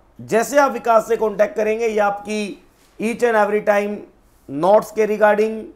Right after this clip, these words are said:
क्लासेज के regarding कोई डाउट है तो मेरे से बात करा देगा। कहने का मतलब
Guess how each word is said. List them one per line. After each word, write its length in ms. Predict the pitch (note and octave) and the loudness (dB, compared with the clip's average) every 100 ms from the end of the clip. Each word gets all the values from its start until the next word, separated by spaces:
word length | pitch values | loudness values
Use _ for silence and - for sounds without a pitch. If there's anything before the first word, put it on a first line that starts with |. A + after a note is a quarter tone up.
| _ _ _ _ | _ _ _ _
क्लासेज 440 | F3 F#3 G3 A#3 F3+ | 0 2 2 -4 -4
के 140 | A3 | -2
regarding 500 | G#3+ G#3+ G#3 G#3+ G#3+ | 0 2 2 -2 -6
कोई 180 | G3 G3 | -8 -6
डाउट 340 | E3+ F#3+ G#3 G#3+ | 0 0 2 0
है 60 | |
तो 80 | G#3 | -2
मेरे 180 | F#3+ F3+ | -4 -8
से 140 | D#3+ G#3 | -4 0
बात 220 | G3+ G3+ | 0 0
करा 220 | G#3 G3 | 0 0
देगा। 340 | F#3+ G3 G#3 G#3 - - _ _ _ _ | -2 0 0 0 -4 -20 _ _ _ _
कहने 240 | F3+ G3+ A#3 | -4 -2 0
का 100 | A3+ | 0
मतलब 600 | G3+ G#3 G#3+ A3 - | -2 4 4 4 -4